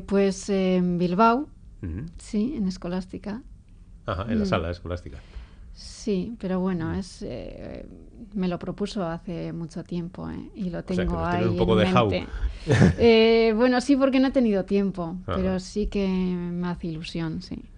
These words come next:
Speaker 2: En los libros que hemos mencionado, ¿y en algún otro más que haya ap-, aparecido recientemente?
Speaker 1: Eh, no, no que se hayan editado.
Speaker 2: Ujú.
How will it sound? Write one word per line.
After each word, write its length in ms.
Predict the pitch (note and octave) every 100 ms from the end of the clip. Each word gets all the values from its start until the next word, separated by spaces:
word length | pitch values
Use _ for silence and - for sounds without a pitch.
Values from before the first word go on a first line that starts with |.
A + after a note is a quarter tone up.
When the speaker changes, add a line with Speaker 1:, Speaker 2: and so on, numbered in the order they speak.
| - -
Speaker 2:
En 140 | G#2+
los 120 | G2
libros 320 | G2+ A2 G#2+
que 60 | -
hemos 180 | G#2 G2+
mencionado, 520 | G#2 F#2 G#2+ C3 E3+
¿y 60 | B2+
en 40 |
algún 200 | F2 G2
otro 180 | F#2 -
más 400 | B2 E3 - - - - - - - -
que 200 | F#2+ F2+
haya 160 | F#2
ap-, 140 | E2+ G#2
aparecido 500 | F2+ F#2+ F2 G2+ F#2
recientemente? 840 | F2 G2 E2 F#2+ A#2 C3 D#3+ - -
Speaker 1:
Eh, 300 | A3 G#3+ G#3
no, 580 | G#3 A3 A3+ A#3 C4 - -
no 220 | A3 A#3
que 100 | A#3+
se 140 | A3+
hayan 260 | G3 F#3 F#3
editado. 640 | F3+ F#3 G3+ G3 F#3 - - -
Speaker 2:
Ujú. 320 | G2 C#2+ F2